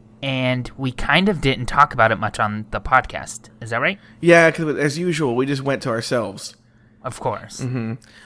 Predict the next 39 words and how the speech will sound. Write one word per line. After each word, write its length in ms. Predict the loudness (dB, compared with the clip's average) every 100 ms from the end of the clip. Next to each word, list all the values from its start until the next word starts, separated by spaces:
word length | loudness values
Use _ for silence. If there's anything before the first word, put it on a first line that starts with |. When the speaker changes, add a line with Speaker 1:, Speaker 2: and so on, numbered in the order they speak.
| -8 -4
Speaker 2:
But 140 | -2
Jeremy 380 | 2 2 4 4
W 260 | 2 2
was 80 | 0
very 320 | 2 0 0
interesting. 540 | -2 -4 -10 -6 -4 -4
He 400 | -4 -4 -4 -6
goes 400 | -4 -4 -2 -6
to 100 | -6
school 600 | -6 -6 -2 0 0 -2
in 180 | -2 -2
New 140 | -2
Mexico, 560 | -4 -4 -4 -2 -2 -4 -18 -10
in 80 |
Albuquerque, 680 | -8 -4 -4 0 -2 0 -6
Speaker 1:
Mm-hmm. 60 | -6 -20 -20 _
Speaker 2:
and 320 | -2 -2 -2 -6
I 100 | -8
don't 160 | -8 -10 -18
remember 220 | -20 -20 -10
what 80 |
his 100 | -6
major 400 | -2 -2 0 -2
was. 220 | 0 -2 -2
I 20 |
remember 180 | -4 -4
he 80 |
was 100 | -2
a 60 | -4
film 380 | -4 -4 -2 -2
studies 360 | -2 -2 -2
minor. 540 | 0 0 0 -2 -6 -12 -20 -20 -2
Speaker 1:
It 80 | 0
was, 120 | 4
like, 240 | 4 4 4
business 1000 | 6 6 2 2 4 2 0 -6 -6 -4
administration 720 | -2 -2 -2 -2 -4 -4 -6
or 100 | -6
something 600 | -4 -6 -4 -6 -6 -10